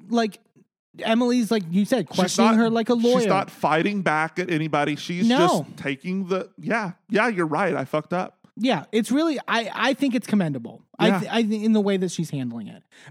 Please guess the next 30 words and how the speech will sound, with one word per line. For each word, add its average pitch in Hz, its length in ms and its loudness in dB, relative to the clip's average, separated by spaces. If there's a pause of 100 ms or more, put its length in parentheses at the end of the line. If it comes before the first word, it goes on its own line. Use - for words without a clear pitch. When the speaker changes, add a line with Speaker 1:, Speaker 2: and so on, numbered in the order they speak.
Speaker 1:
But 202 160 0
so 226 220 0
Jen 233 260 2
then 240 160 2
brings 196 300 2
up, 190 160 0
like, 180 160 -2
you 190 100 4
know, 175 60 0
"Yeah, 170 180 0
we 165 160 0
never, 170 240 0
I 175 140 0
never 170 240 0
slept 170 260 -6
with 160 140 -4
Ryan 156 360 -2
with, 147 280 -8 (100)
uh, 147 220 -4
when 143 300 -4
Will 147 220 -4
went 143 280 -8
to 135 260 -8
Oklahoma." 160 580 -4 (360)
And 208 100 2
then 220 140 2
Tamara 220 340 0
pulls 214 300 -2
a 165 60 -2
face, - 680 -4